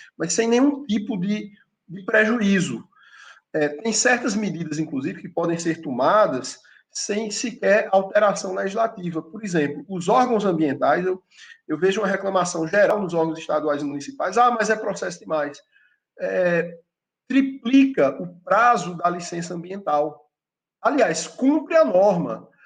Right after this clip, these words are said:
Não bota prazo de um ano, de um ano e meio, porque isso é péssimo pro órgão. Não, não é essa a ideia.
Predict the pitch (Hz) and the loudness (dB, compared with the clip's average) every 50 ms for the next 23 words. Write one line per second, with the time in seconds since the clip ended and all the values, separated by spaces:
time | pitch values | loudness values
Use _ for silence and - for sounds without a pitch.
0 | _ - 208 226 190 - 262 277 - - 185 - - - 180 190 214 233 247 233 | _ -14 -12 -10 -4 0 0 0 0 0 -4 -4 -2 0 2 4 6 6 4 4
1 | 196 220 214 185 233 240 220 185 190 202 208 220 220 214 208 196 180 165 180 185 | 0 -4 -10 -10 -10 -6 -2 -2 0 2 2 2 0 0 -2 -4 -6 -8 -8 -6
2 | 185 190 196 196 196 175 165 175 185 190 196 196 190 170 160 165 - - - - | -6 -6 -6 -6 -8 -6 -4 -2 0 0 0 0 -2 -2 -6 -8 -12 -16 -14 -12
3 | 185 202 - - 226 - - _ _ 190 214 240 247 240 - 247 208 202 - 190 | -12 -10 -8 -8 -8 -8 -10 _ _ -2 0 0 0 -2 -4 -8 -12 -12 -8 -4
4 | 170 180 180 185 196 208 233 240 202 208 233 277 285 226 208 240 269 269 - 247 | -2 -2 -2 -2 -2 -2 -2 0 0 0 0 2 4 4 4 4 4 2 0 0
5 | 208 165 143 139 127 - 110 110 | -2 -2 -4 -6 -6 -6 -8 -10